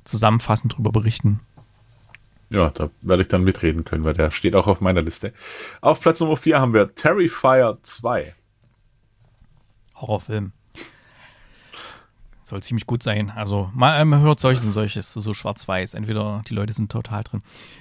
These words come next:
Speaker 1: Platz drei in Deutschland, Einfach mal was Schönes.
Speaker 2: Platz Nummer zwei, nicht mehr auf der eins, Black Panther Wakanda Forever.
Speaker 1: Weil nämlich jetzt zur Weihnachtszeit gehen die Kinder natürlich in ein Märchen rein mit ihren Eltern.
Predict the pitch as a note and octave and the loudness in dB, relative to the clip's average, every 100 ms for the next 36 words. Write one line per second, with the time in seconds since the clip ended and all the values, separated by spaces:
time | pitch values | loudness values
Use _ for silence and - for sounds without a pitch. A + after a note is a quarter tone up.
0 | _ A#2 A#2 A#2 - - - - C3+ F3+ | _ 0 0 0 -4 -8 -8 -2 2 4
1 | D#3 D#3 C3 C#3 - C3+ F3 - - A#2 | 4 4 4 2 4 2 2 -2 -2 2
2 | F3 D3+ - A#2+ B2+ B2 - B2 F#2+ - | 2 0 2 2 2 0 0 0 0 -6
3 | - _ _ _ _ _ _ _ _ _ | -16 _ _ _ _ _ _ _ _ _
4 | _ _ _ _ _ _ _ _ _ _ | _ _ _ _ _ _ _ _ _ _
5 | - B2 C#3 D#3 C#3+ - A2+ A#2 C3 C3 | 2 2 2 -2 -4 -2 4 6 4 2
6 | A2 - G2 D3 - E3+ C3+ - F#2+ G2 | -6 -8 -2 -2 -2 -2 -2 0 0 2
7 | G#2+ - - F#2 G#2+ A#2+ - A2 G#2 F#2 | 0 -4 -12 -2 -2 -2 -4 -2 0 0
8 | F2 - A2+ A2+ F#2 F2+ - F#2+ G2 F2+ | -4 -4 -4 -2 -6 -6 -8 -8 -6 -6
9 | - _ _ _ _ _ _ _ - - | -6 _ _ _ _ _ _ _ -20 -20
10 | _ _ _ _ _ _ B2+ C3+ D3 C#3 | _ _ _ _ _ _ 2 6 6 6
11 | C3 - - G2+ A#2+ A2+ - A#2 A2 - | 2 -4 0 2 4 2 4 4 4 0
12 | - - _ - G#2+ G#2 A#2+ A2+ G2+ F#2 | -12 -20 _ -2 0 0 0 0 0 -4
13 | G2 G#2 F2+ G#2+ F3+ E3 D3+ C#3+ C#3+ C#3 | -6 -6 -4 2 2 2 2 4 4 4
14 | B2 B2 A#2+ A#2+ B2 C3 A#2 A#2 A2+ | 2 0 -2 -2 -2 2 2 2 -2